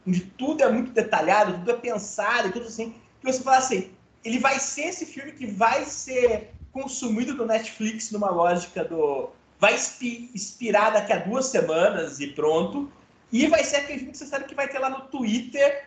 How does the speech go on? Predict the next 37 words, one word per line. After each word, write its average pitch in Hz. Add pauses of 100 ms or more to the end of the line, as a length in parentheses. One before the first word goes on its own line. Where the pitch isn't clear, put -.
(120)
aqueles 240
cinéfilos 262
obcecados, 247 (260)
colocando 285
cada 330
plano -
do 262
filme 240
no... 165 (380)
lá 180
e 190 (200)
discutindo 277
e 277
analisando 254
e 220
falando 233
assim, 226
"Olha, 220 (400)
como 226
é 233
incrível 202
essa 247
imagem 202
que 190
o 185
Fincher 233
consegue." 214 (200)
E 202
eu 208
acho -
que -
o -
filme 285
é 285
muito 302
consciente, 233
né, 165